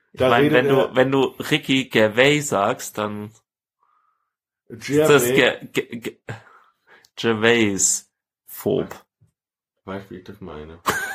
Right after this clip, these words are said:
Speaker 1: Kennst du noch Rickys Pop Sofa? Also es ist schon so ein bisschen Retro-Folge. Ähm, das nächste Mal mit mehr Themen. Ich glaub, das, äh, versprechen wir gerade jedes Mal, oder?
Speaker 2: Nee.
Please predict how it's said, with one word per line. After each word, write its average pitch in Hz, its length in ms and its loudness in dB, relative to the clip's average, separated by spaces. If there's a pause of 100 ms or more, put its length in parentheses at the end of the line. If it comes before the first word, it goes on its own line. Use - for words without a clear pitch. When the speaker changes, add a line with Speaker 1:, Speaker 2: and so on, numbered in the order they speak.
(1400)
Speaker 1:
Kennst 143 240 -2
du 151 40 -4
noch 131 300 2
Rickys 160 640 -4
Pop - 400 -4
Sofa? 165 680 0 (300)
Also 160 240 0
es - 140 -2
ist - 60 -6
schon 202 200 0
so 196 100 4
ein 175 140 -2
bisschen 180 400 0
Retro-Folge. 143 880 0 (300)
Ähm, 160 500 2
das 165 160 0
nächste 202 220 -4
Mal 160 160 0
mit 156 180 -4
mehr 170 260 2
Themen. 131 420 0 (200)
Ich - 100 -12
glaub, 113 200 -2
das, - 320 0
äh, 110 140 2
versprechen 113 420 -4
wir 110 100 -2
gerade 104 300 -2
jedes 120 360 0
Mal, 117 280 0
oder? 98 240 -6
Speaker 2:
Nee. 104 480 -4